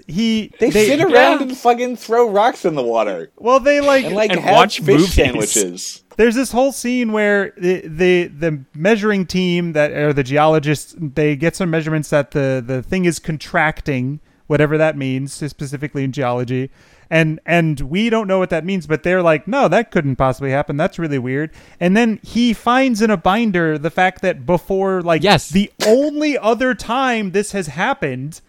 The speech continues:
Speaker 1: that's exactly what happened. So what else are you thinking about?
Speaker 2: Right.
Speaker 1: What, what else do you know about if that's your job,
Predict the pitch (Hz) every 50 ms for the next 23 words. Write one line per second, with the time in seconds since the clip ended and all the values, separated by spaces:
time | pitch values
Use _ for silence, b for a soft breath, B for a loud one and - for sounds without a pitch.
0 | b b b b b b - 180 220 262 - - 226 226 180 165 214 220 220 -
1 | 226 220 214 226 208 165 208 254 269 254 208 156 143 - 208 190 180 190 262 285
2 | 294 294 285 - 277 262 247 240 240 - - 285 269 - 294 240 196 143 139 139
3 | 120 107 110 - b b b - 101 190 254 294 - b b b b - 269 285
4 | 311 302 - - 254 247 247 226 202 190 190 214 262 247 196 139 143 131 123 120
5 | 131 139 - - - - - - 208 202 156 139 165 165 202 240 226 180 147 139